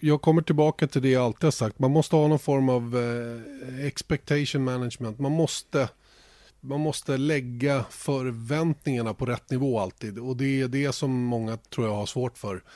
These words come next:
Man har så oerhört stor förväntning inför start en gång. Och så när inte det levs upp till, så att säga, va, då, då slås hål i ballongen och så blir man totalt deprimerad <laughs> efteråt. Och det,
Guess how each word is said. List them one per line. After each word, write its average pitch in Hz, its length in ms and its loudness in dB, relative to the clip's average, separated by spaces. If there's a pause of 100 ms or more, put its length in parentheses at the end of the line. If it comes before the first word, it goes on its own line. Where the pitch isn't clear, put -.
(280)
Man 117 160 -4
har 131 80 0
så 135 260 -2
oerhört 139 640 0
stor 110 560 -2
förväntning 117 680 -4
inför 120 360 -4
start - 400 -8
en 113 80 -6
gång. 113 180 -6
Och 110 60 -8
så 143 100 -6
när 147 180 0
inte 143 200 -4
det 113 520 0
levs 120 380 -2
upp 156 240 0
till, 110 200 -4
så - 100 -4
att 110 60 -8
säga, 101 200 -4
va, 101 100 -6
då, 120 140 -4
då 127 420 0
slås 131 500 0
hål 127 240 0
i - 20 -4
ballongen 127 540 2
och 113 80 -2
så 123 100 -6
blir 120 140 -2
man 117 160 -4
totalt 110 400 -8
deprimerad 135 640 0
<laughs> 127 60 -2
efteråt. 110 400 -6
Och 117 60 -6
det, 123 240 -2